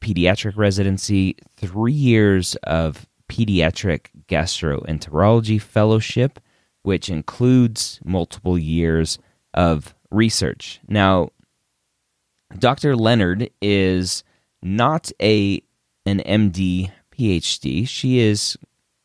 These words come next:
in air quotes, just an M D. And a lot of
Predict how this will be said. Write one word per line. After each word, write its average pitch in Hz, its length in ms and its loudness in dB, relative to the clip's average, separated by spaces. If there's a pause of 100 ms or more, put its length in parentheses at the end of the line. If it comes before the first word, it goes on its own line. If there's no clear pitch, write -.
(280)
in 92 120 0
air 85 200 0
quotes, 101 440 -2
just 95 600 0 (480)
an 113 160 -2 (100)
M 127 200 4
D. 78 300 -6 (280)
And 98 120 -2
a 95 60 -2
lot 90 360 4
of 104 320 -2